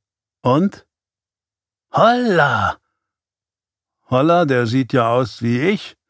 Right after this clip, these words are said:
„Wenn er dir noch ähnlicher sehen würde, Wilde, hätte ich angenommen, dass du eine Alterungssoftware benutzt hast.“ „Du glaubst also, das ist dein Vater, Wilde?“ Er saß nur ganz ruhig mit dem Handy am Ohr da.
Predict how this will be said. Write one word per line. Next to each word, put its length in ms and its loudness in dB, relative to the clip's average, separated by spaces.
„Wenn 260 2
er 120 2
dir 240 0
noch 360 2
ähnlicher 580 0
sehen 340 0
würde, 300 0
Wilde, 380 0
hätte 260 -2
ich 280 -4
angenommen, 600 2
dass 240 0
du 100 -4
eine 300 0
Alterungssoftware 1160 -2
benutzt 500 -2
hast.“ 360 -4
„Du 360 -4
glaubst 380 -2
also, 440 0
das 440 -2
ist 460 -6
dein 300 0
Vater, 600 0
Wilde?“ 540 -2
Er 100 0
saß 300 -2
nur 200 0
ganz 360 -4
ruhig 400 -2
mit 140 -6
dem 120 -6
Handy 360 -2
am 160 -4
Ohr 260 -2
da. 400 -4